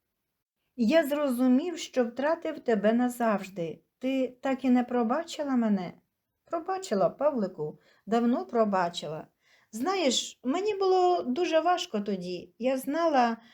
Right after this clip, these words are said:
що ні в чому не завинила перед тобою, і від цього ставало ще важче. У глибині душі сподівалася, що ти зателефонуєш,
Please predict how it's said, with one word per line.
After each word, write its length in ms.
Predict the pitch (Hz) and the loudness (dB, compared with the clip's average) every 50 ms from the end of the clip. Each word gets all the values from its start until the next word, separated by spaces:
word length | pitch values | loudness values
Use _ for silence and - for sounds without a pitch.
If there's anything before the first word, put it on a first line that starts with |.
| _ _ _ | _ _ _
що 840 | - - - - - - 294 302 294 294 285 285 277 269 262 247 - - - | -8 -6 -6 -6 -6 -4 -2 0 2 4 6 6 6 6 6 4 -2 -4 -2
ні 220 | 247 262 285 302 | -2 0 0 -2
в 100 | 262 254 | -4 -6
чому 380 | - - 330 339 320 320 302 285 | -8 -6 -6 -4 -4 -4 -2 -2
не 160 | 285 285 269 | 0 0 2
завинила 580 | 254 269 262 247 269 262 262 320 370 339 285 | 2 2 2 2 2 0 0 0 0 0 0
перед 400 | 254 - 247 240 240 233 233 - | 0 0 -2 -2 -2 -4 -6 -4
тобою, 600 | - 240 226 208 240 302 339 339 285 262 220 208 202 - - _ _ _ | -4 -2 -2 -2 -2 -2 -2 0 0 0 0 0 -2 -8 -18 _ _ _
і 100 | 247 254 | -2 0
від 160 | 254 277 254 | 0 -2 -2
цього 300 | - - 330 302 277 285 | -4 -2 -2 0 0 0
ставало 480 | 262 269 - 277 262 262 269 277 277 269 | -2 -2 -2 -2 0 2 2 2 0 0
ще 420 | 262 - - - - 320 320 294 | -4 -6 -8 -10 -6 -2 -2 0
важче. 720 | 240 214 202 196 180 175 175 - - - - 120 - - - _ _ _ _ _ _ _ | 2 2 2 2 2 2 0 -2 -2 -2 -8 -14 -14 -16 -18 _ _ _ _ _ _ _
У 100 | - 220 | 0 0
глибині 420 | 214 240 254 247 226 254 247 254 254 | 4 4 4 4 4 4 2 2 2
душі 360 | 233 254 240 - - 302 277 | 2 0 0 -2 -2 -4 -6
сподівалася, 840 | 269 - - 254 233 226 247 240 269 302 294 269 262 254 - 269 254 | -6 -4 -4 -2 0 0 2 2 2 2 2 0 0 -2 -2 -2 -2
що 200 | 262 - - - | -2 -6 -8 -8
ти 100 | 285 269 | -4 0
зателефонуєш, 1080 | 247 262 254 269 254 247 233 214 - - 233 220 214 247 285 311 285 240 233 220 - | 0 0 2 2 2 2 0 0 -2 0 0 2 2 0 0 2 2 2 2 0 -4